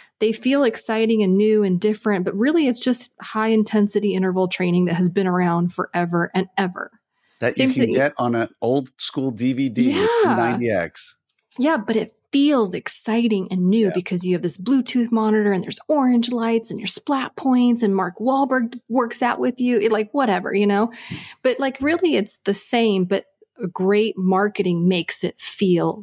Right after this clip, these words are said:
Speaker 1: different and unique.
Speaker 2: Right.
Speaker 1: And part of my background was literally doing the marketing for, like,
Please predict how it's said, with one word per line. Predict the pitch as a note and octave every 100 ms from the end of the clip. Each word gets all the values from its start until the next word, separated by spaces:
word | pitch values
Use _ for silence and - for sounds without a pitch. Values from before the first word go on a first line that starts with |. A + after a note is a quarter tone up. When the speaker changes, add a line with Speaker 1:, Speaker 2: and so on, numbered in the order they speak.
| E3
Speaker 1:
different | F#3 F3 - E3 -
and | E3+ E3
unique. | E3 E3 A#2 - -
Speaker 2:
Right. |
Speaker 1:
And | G#3 G3 _ _ _ _ _ C#4
part | - B3+
of | E4 C#4+
my | G3+ F#3 -
background | F#3+ F3+ B3+ - F3+ F3+ F3
was | F3+ F3 - -
literally | F#3 F#3+ A3+ A#3+ B3
doing | A3 G#3+
the | G3
marketing | F3 E3 F3+ F#3 F3+ F3+
for, | F#3+
like, | F3 E3